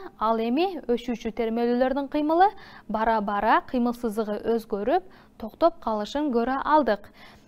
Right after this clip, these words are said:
Термелүүнү мүнөздөчү чоңдуктар катары термелүүнүн амплитудасы,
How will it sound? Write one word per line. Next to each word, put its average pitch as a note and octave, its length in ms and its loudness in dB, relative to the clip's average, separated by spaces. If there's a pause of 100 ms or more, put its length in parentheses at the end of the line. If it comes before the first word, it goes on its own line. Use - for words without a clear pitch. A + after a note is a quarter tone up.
(260)
Термелүүнү D#4+ 640 6
мүнөздөчү D4+ 640 4
чоңдуктар A#3+ 480 -2
катары A3+ 600 2 (180)
термелүүнүн A#3 720 2
амплитудасы, A3 1200 0